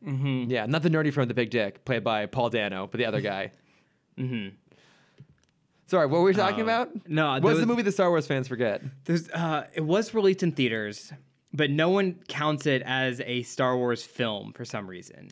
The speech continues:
Speaker 2: Oh, The Clone Wars?
Speaker 1: Yes, The Clone Wars.
Speaker 2: Um, 'cause I remember, <clears throat> I think it was forgotten because when that came out, the movie was kind of only okay, and the show wasn't particularly good at that point. The show
Speaker 1: Mm-hmm.
Speaker 2: got really, really good later
Speaker 1: Well, the
Speaker 2: on.
Speaker 1: show, th-, that was the start of the show.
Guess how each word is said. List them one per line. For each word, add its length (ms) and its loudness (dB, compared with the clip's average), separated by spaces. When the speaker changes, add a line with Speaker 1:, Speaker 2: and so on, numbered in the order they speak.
Speaker 2:
Oh, 440 2
The 120 0
Clone 260 2
Wars? 280 0
Speaker 1:
Yes, 260 0
The 80 -6
Clone 320 0
Wars. 560 -8
Speaker 2:
Um, 320 2
'cause 160 -6
I 60 0
remember, 680 2
<clears throat> 680 -4
I 80 0
think 160 0
it 40 -2
was 120 0
forgotten 320 0
because 280 -2
when 400 0
that 360 -2
came 320 -2
out, 360 0
the 80 -2
movie 280 4
was 140 4
kind 180 -2
of 160 -2
only 320 0
okay, 680 0
and 120 -2
the 40 0
show 300 0
wasn't 320 0
particularly 260 -6
good 180 -2
at 60 -4
that 180 -2
point. 400 -6
The 40 -2
show 260 4
Speaker 1:
Mm-hmm. 60 -2
Speaker 2:
got 220 0
really, 600 4
really 360 2
good 260 -2
later 200 -2
Speaker 1:
Well, 80 4
the 100 4
Speaker 2:
on. 80 0
Speaker 1:
show, 600 0
th-, 180 0
that 140 2
was 180 0
the 80 -8
start 260 0
of 60 -6
the 40 -14
show. 220 -10